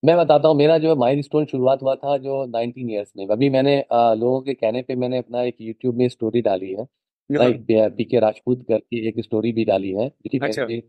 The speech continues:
Speaker 1: नाइनटीन ईयर्स की एज में, अ, ग्रेजुएशन करने के बाद इंजीनियरिंग कॉलेज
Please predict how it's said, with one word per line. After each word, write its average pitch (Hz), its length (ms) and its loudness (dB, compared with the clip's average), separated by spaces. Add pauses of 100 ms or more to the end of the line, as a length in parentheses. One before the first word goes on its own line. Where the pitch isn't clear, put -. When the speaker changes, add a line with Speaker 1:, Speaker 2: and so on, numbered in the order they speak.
Speaker 1:
नाइनटीन 113 480 0
ईयर्स 123 220 2
की 113 400 -6
एज 110 80 -6 (240)
में, 123 60 -16 (500)
अ, 110 80 2
ग्रेजुएशन 131 600 2
करने 127 280 0
के 123 120 -2
बाद 117 280 0
इंजीनियरिंग 123 380 -4
कॉलेज 117 300 -2